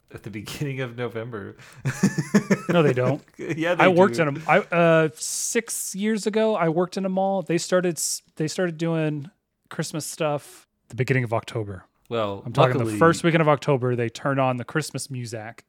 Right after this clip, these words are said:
Speaker 2: and it kept going. Look at this.
Speaker 1: Well, luckily, goth kids are preventing the spread of Christmas. So thanks, goth kids. We appreciate
Speaker 2: Thank you,
Speaker 1: you.
Speaker 2: goth kids. We,
Speaker 1: Yeah.
Speaker 2: we love you.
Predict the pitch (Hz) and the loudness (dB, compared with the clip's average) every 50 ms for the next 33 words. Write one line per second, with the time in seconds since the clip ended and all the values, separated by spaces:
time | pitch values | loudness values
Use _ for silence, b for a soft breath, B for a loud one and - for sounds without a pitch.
0 | _ _ _ _ _ - 117 - 123 - - 131 123 123 156 214 220 180 143 113 | _ _ _ _ _ -8 -6 -6 -6 -4 -4 -4 -2 0 4 4 4 4 4 0
1 | - - - _ _ _ _ - - 127 120 120 117 135 123 113 98 - 113 104 | -4 -8 -14 _ _ _ _ -20 -16 -12 -10 -10 -8 -8 -8 -8 -6 -6 -4 -4
2 | 107 104 - - - 104 92 - 98 92 - - 104 92 95 95 90 92 92 87 | -4 -4 -6 -10 -12 -12 -10 -12 -14 -16 -14 -16 -16 -14 -14 -14 -14 -14 -14 -16
3 | 87 90 92 92 90 80 _ _ - - - - 104 95 92 - - - 104 95 | -16 -16 -16 -16 -18 -20 _ _ -20 -20 -14 -12 -12 -12 -12 -14 -18 -20 -20 -20
4 | - - - 98 - _ _ - - 90 92 - _ - 127 127 127 - - - | -20 -20 -20 -20 -20 _ _ -20 -20 -20 -20 -20 _ -12 -12 -12 -12 -12 -12 -12
5 | 92 85 - - 101 92 87 _ _ - 113 110 - - 104 95 143 139 - 135 | -14 -14 -14 -16 -18 -18 -18 _ _ -18 -16 -16 -16 -10 -2 0 0 0 0 -2
6 | 127 110 117 113 110 - - 113 107 104 - - _ - 123 123 120 123 120 - | -4 -4 -4 -4 -6 -8 -10 -12 -12 -14 -16 -14 _ -6 -6 -4 -6 -6 -8 -12
7 | 82 - _ _ _ - 127 120 117 110 110 107 | -16 -20 _ _ _ -8 -6 -6 -6 -8 -10 -12